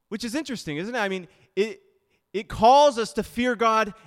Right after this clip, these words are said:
and no one else. And yet, this isolated life of me and God is not the end of that road.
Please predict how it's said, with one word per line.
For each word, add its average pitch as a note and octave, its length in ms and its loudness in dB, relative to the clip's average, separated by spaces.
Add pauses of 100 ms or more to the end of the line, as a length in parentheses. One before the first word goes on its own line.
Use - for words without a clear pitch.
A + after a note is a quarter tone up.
and G3+ 260 -4 (400)
no F#3+ 200 -2
one G3 180 -6
else. E3+ 340 -12
And F3 180 -12
yet, F3 360 -8 (840)
this E3+ 180 -6 (100)
isolated F#3 760 -4
life F3+ 360 -8
of C#3+ 160 -14
me D#3 160 -10
and D3 100 -10
God D#3 220 -6
is B2+ 140 -12
not E3+ 500 -8 (120)
the C3+ 180 -14
end D3+ 160 -8
of A#2 80 -10
that A2+ 160 -12
road. C#3+ 240 -12